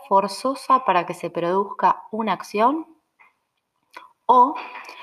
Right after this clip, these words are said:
pretensión caprichosa o desmedida. Bueno,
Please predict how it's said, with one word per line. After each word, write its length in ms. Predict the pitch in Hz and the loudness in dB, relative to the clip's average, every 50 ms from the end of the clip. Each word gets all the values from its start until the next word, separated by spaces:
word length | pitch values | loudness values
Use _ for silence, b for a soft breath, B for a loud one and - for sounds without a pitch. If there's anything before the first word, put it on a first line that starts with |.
| B B B _ _ | B B B _ _
pretensión 840 | _ 208 208 208 214 226 226 226 220 - 277 285 294 294 294 - - _ _ | _ 0 0 2 2 0 0 0 0 0 0 0 0 -2 -6 -12 -20 _ _
caprichosa 840 | - 220 220 - 233 220 214 - - 277 285 285 - - 277 262 - - - - | 0 0 2 2 -2 -6 -4 -2 0 0 0 0 0 0 0 0 0 -4 -2 2
o 140 | - 175 180 | 4 6 6
desmedida. 840 | 196 185 165 160 180 170 165 156 156 147 143 143 139 143 - - _ _ _ _ _ _ _ _ _ _ _ _ _ _ _ _ _ _ _ _ _ _ _ _ _ _ _ _ _ _ _ _ _ _ _ _ _ _ | 4 2 0 -4 -4 -2 -2 -2 -2 -2 -2 -2 -2 -4 -6 -12 _ _ _ _ _ _ _ _ _ _ _ _ _ _ _ _ _ _ _ _ _ _ _ _ _ _ _ _ _ _ _ _ _ _ _ _ _ _
Bueno, 260 | - - - - - | 0 0 0 -4 -8